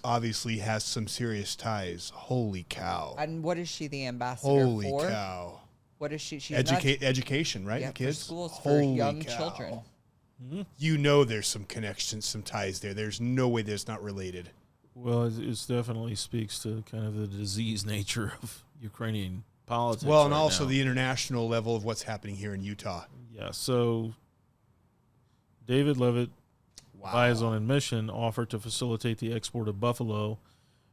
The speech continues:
Speaker 3: from the Northern Cheyenne tribe to the Ukraine, utilizing his connections with the Ukrainian government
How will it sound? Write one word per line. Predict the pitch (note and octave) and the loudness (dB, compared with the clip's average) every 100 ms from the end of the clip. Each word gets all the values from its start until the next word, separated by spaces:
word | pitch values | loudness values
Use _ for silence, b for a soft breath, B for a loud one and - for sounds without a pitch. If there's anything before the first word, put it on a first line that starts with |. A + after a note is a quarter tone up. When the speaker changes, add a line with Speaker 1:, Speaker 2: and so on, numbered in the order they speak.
| _ | _
Speaker 3:
from | A#2+ A2 | -4 -2
the | G#2 | 2
Northern | A#2 C#3 C#3+ | 4 4 2
Cheyenne | B2+ C3 B2 A#2 | 0 0 2 2
tribe | - A#2 A2 | 0 0 0
to | G#2+ | -2
the | G#2 | -4
Ukraine, | G#2+ G2+ C3+ C3 G#2+ G#2 G#2 - _ | -6 -4 0 0 0 -4 -8 -14 _
utilizing | B2 B2 A#2 A2+ A2 | -6 0 2 2 0
his | G#2+ - | -2 -2
connections | A2 A2 - A2 | -2 -2 -2 -6
with | G#2+ | -4
the | G#2 | -6
Ukrainian | G2 A2 G#2 G2+ | -4 -4 -2 0
government | A#2 B2+ A2 G#2+ | 2 4 2 -2